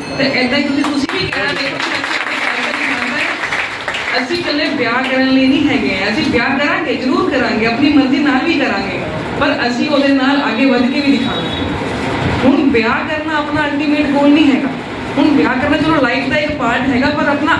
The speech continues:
ਅਲਟੀਮੇਟ ਗੋਲ ਹੈਗਾ ਕੁਛ ਵਧੀਆ ਅਚੀਵ ਕਰਨਾ, ਆਪਣਾ ਨਾਮ ਕਮਾਉਣਾ, ਆਪਣੇ ਮਾਂ ਪਿਓ ਦਾ ਨਾਮ ਰੋਸ਼ਨ ਕਰਨਾ। ਇਹ ਆਪਣਾ ਮੇਨ ਗੋਲ ਹੈਗਾ। ਹੁਣ ਉਹ ਪੁਰਾਣੀ ਗੱਲਾਂ ਪਿੱਛੇ ਰਹਿ ਗਈਆਂ। ਤੇ ਸਰ ਨੌਜਵਾਨ ਸਭਾ ਵੱਲੋਂ ਜਿਹੜਾ ਇਹ ਉਪਰਾਲਾ ਕੀਤਾ ਜਾ ਰਿਹਾ ਹੈ, ਇਹ ਬਹੁਤ ਵਧੀਆ ਉਪਰਾਲਾ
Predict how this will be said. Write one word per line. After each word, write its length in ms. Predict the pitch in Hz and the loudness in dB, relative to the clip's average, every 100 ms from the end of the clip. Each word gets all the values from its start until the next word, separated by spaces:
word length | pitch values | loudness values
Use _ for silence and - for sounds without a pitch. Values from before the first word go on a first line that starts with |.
| 220 | 2
ਅਲਟੀਮੇਟ 500 | 262 339 320 330 339 | 2 2 2 2 2
ਗੋਲ 280 | 285 302 285 | 2 4 4
ਹੈਗਾ 200 | 277 311 | 4 2
ਕੁਛ 220 | 311 - | 0 -2
ਵਧੀਆ 400 | 269 233 294 294 | 0 2 2 2
ਅਚੀਵ 300 | 254 247 277 | 0 2 2
ਕਰਨਾ, 340 | 294 285 294 | 2 2 2
ਆਪਣਾ 300 | 294 294 285 | 2 2 2
ਨਾਮ 380 | 269 247 240 262 | 0 0 2 2
ਕਮਾਉਣਾ, 440 | 277 269 269 294 269 - - - | 4 2 2 0 -2 -4 -6 -2
ਆਪਣੇ 240 | 247 294 330 - 247 | 0 2 2 0 2
ਮਾਂ 180 | 247 | 0
ਪਿਓ 220 | 262 294 285 | 0 0 0
ਦਾ 140 | 311 | 0
ਨਾਮ 340 | 269 254 254 | 2 2 2
ਰੋਸ਼ਨ 220 | 226 226 226 | 2 2 0
ਕਰਨਾ। 720 | 185 - - - - - - | 0 -2 -4 -4 -4 -4 -2
ਇਹ 100 | 320 | 0
ਆਪਣਾ 260 | 311 302 320 | 0 0 2
ਮੇਨ 300 | 277 269 277 | 4 4 2
ਗੋਲ 160 | 233 214 | 2 0
ਹੈਗਾ। 360 | 202 208 170 175 | -2 -4 -4 -2
ਹੁਣ 180 | 208 277 294 - - - | 0 0 0 -2 -6 0
ਉਹ 120 | 285 | 2
ਪੁਰਾਣੀ 340 | 277 247 247 294 | 2 2 2 4
ਗੱਲਾਂ 160 | 247 269 | 4 4
ਪਿੱਛੇ 360 | 277 277 269 | 2 0 2
ਰਹਿ 140 | 269 269 | 2 0
ਗਈਆਂ। 680 | - - - - - - - | -4 -6 -6 -4 -4 -2 0
ਤੇ 100 | 269 | 2
ਸਰ 220 | 269 302 311 | 2 2 0
ਨੌਜਵਾਨ 400 | 320 - 320 320 | 0 0 0 0
ਸਭਾ 200 | 277 285 | 0 2
ਵੱਲੋਂ 280 | 277 269 294 | 4 4 4
ਜਿਹੜਾ 160 | 262 277 | 2 2
ਇਹ 80 | 277 | 0
ਉਪਰਾਲਾ 360 | 262 214 247 | 0 0 0
ਕੀਤਾ 340 | 254 269 269 254 | 0 -2 0 2
ਜਾ 160 | 247 | 2
ਰਿਹਾ 120 | 233 | 2
ਹੈ, 180 | 247 269 262 | 0 0 0
ਇਹ 180 | 269 294 | -2 0
ਬਹੁਤ 320 | 226 254 254 | 0 2 2
ਵਧੀਆ 300 | 208 208 240 | 0 2 2
ਉਪਰਾਲਾ 400 | 269 269 254 254 | 4 4 2 2